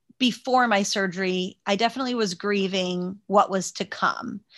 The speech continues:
And I was grieving the loss of my arm, if you will. And I was, I was going through the emotions of what that was going to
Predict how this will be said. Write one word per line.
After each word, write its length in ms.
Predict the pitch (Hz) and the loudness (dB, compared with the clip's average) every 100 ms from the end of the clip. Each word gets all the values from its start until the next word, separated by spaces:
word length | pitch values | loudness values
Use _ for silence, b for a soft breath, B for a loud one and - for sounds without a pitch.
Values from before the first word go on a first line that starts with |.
| B B | B B
And 100 | 214 | 2
I 40 | 214 | 2
was 160 | 185 | 0
grieving 680 | - 226 233 208 208 202 - | -2 -2 -2 -2 -2 -4 -6
the 220 | - 202 185 | -2 2 4
loss 360 | 190 196 - | 4 4 2
of 140 | 196 175 | -4 0
my 220 | 196 185 | 2 2
arm, 320 | 175 165 190 | 2 2 0
if 180 | 202 196 | -2 -4
you 120 | 180 | -4
will. 380 | 180 180 180 185 - | 0 0 2 0 0
And 100 | 202 | 0
I 40 | |
was, 220 | 196 185 - _ - | 0 -4 -8 _ -12
I 100 | 190 | -6
was 240 | 196 202 175 | -4 -4 -2
going 320 | 226 240 254 | -2 0 -2
through 480 | - 214 208 196 196 b - | -2 0 2 0 -2 b -10
the 220 | 233 - | -8 -2
emotions 760 | 214 214 214 208 196 190 202 190 214 | 2 4 4 0 -2 0 -2 0 4
of 560 | 185 185 185 180 - _ _ _ _ - | 6 6 4 -2 -12 _ _ _ _ -2
what 200 | 208 208 | 0 4
that 120 | 196 | 2
was 140 | 214 185 | 0 -2
going 320 | 196 190 185 | -2 0 -2
to 560 | - 185 180 175 170 | -4 -2 0 0 -4